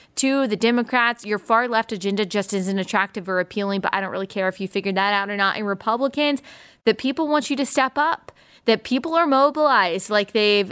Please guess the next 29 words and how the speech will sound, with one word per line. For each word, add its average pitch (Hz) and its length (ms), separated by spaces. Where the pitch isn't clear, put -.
never 226 380
been 226 180
before, 220 380
that 190 140
people 254 580
care. 220 400
I 190 120
hope 226 260
it's - 160
not 240 180
too 254 160
little 247 240
too 240 200
late, 226 340
but 240 200
I 262 100
think 269 200
we 285 80
should 262 160
be 226 140
encouraged. 190 580
I 214 60
think 226 200
we 254 120
should 233 200
be 233 160
inspired, - 680
um, 202 320
by 202 480